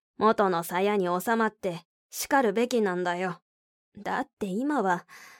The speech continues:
不与さんと夫婦じゃありませんか。」魔法瓶から急須に湯を注ぎながら言う、安子の声が明るかっ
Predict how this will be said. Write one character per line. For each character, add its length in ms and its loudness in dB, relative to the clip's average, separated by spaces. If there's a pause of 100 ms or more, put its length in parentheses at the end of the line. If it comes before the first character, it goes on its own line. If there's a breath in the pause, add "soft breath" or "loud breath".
(160 loud breath)
不 160 4
与 180 4
さ 140 2
ん 40 -2
と 140 0
夫 280 2
婦 120 -2
じ 100 -2
ゃ 60 0
あ 60 -2
り 100 0
ま 120 2
せ 180 -4
ん 80 -2
か。」 320 -12 (920)
魔 160 4
法 220 4
瓶 180 2
か 140 -4
ら 120 0
急 160 2
須 180 -2
に 200 0
湯 120 2
を 120 2
注 260 -4
ぎ 140 0
な 160 0
が 120 0
ら 120 -2
言 320 0
う、 80 -8 (320)
安 280 0
子 140 -4
の 140 -4
声 340 -2
が 280 -6
明 100 -4
る 100 -4
か 120 -8
っ 80 -14